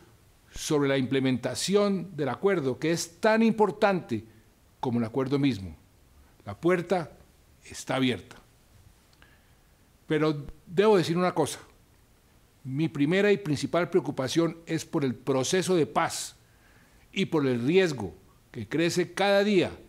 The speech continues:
de echar para atrás lo alcanzado, dada la fragilidad del cese al fuego. El incidente en el sur de Bolívar, los atentados y homicidios contra líderes comunales y defensores de los derechos humanos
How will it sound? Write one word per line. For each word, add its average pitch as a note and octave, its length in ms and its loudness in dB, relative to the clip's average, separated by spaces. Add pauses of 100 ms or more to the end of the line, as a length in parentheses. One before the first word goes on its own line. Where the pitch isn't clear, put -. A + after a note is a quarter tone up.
(560)
de A#2 80 -4
echar E3 280 -2
para E3 160 0
atrás D#3 240 -2
lo E3+ 100 2
alcanzado, B2 680 -2 (520)
dada D3+ 420 -2
la C3 160 -4
fragilidad C3+ 920 0 (360)
del G2+ 160 -8
cese A#2+ 240 -2
al A#2+ 80 -2
fuego. G#2 340 -4 (1500)
El A#2+ 100 -2
incidente C#3 460 0
en D3 80 0
el B2 60 -2
sur C3+ 200 -4
de D3+ 60 2
Bolívar, B2+ 480 0 (580)
los D3 220 4
atentados D3 640 0
y D3 40 0
homicidios C#3+ 540 2
contra A#2 300 -4
líderes C#3+ 380 0
comunales C3+ 600 0
y C3 60 0
defensores C#3 520 -2
de C3 80 -2
los A2 140 -2
derechos B2 300 -4
humanos D3 440 -2